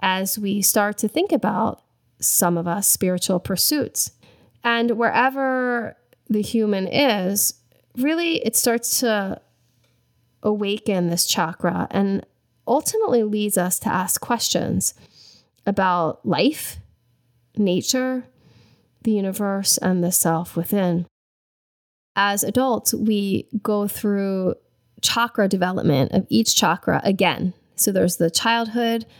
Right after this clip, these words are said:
formation. And then at some point, if we are going up the spiral staircase, so to speak, the development of the seven chakras as adults get revisited again. And so this would be a time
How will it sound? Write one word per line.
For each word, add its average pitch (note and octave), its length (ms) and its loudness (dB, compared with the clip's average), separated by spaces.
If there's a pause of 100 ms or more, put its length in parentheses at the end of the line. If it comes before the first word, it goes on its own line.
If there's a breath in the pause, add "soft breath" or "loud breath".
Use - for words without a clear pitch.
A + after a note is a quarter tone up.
formation. A3 800 2 (380 soft breath)
And G3+ 120 4
then F#3+ 280 2
at - 180 -2
some C#4+ 240 2
point, - 440 0
if B3+ 320 2
we F#3+ 200 0
are F3+ 380 2 (320 loud breath)
going F3+ 340 4
up F3+ 280 -2
the F#3 120 2
spiral F3 460 2
staircase, F#3 560 2
so F#3+ 140 2
to G3 120 0
speak, B3 460 0 (340)
the G3 560 2
development G#3+ 640 2
of F#3+ 220 0
the F3 440 2
seven F#3+ 360 2
chakras F#3+ 520 0
as F#3 180 0
adults A#3 600 2 (520 soft breath)
get C4+ 260 0
revisited G3+ 760 0
again. E3 560 2 (540 soft breath)
And G#3+ 120 2
so A3+ 280 2
this C#4 260 2
would F4 120 -4
be C#4+ 180 4
a D3+ 80 2
time F3 580 0